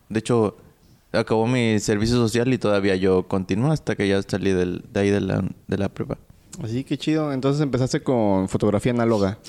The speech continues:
Speaker 1: Sí, de hecho empecé con la fotografía análoga. Ya lo último, ya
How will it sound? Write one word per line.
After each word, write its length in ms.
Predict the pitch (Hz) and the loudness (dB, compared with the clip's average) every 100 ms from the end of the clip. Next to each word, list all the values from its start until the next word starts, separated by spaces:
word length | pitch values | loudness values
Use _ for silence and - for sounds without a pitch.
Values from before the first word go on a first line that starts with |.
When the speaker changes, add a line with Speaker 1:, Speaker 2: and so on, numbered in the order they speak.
| - - - _ - - | -20 -20 -20 _ -20 -6
Speaker 1:
Sí, 160 | 127 123 | 0 2
de 100 | 113 | 2
hecho 220 | 107 123 | 2 0
empecé 320 | 120 107 107 | 0 -2 -2
con 120 | 101 104 | 0 0
la 60 | |
fotografía 360 | 101 98 98 101 | 0 0 -2 0
análoga. 240 | 110 117 | 0 0
Ya 120 | 107 147 | 0 0
lo 100 | 165 | 0
último, 400 | 170 185 180 120 | 0 0 0 0
ya 640 | 120 131 139 143 127 127 | 0 0 0 0 -2 -6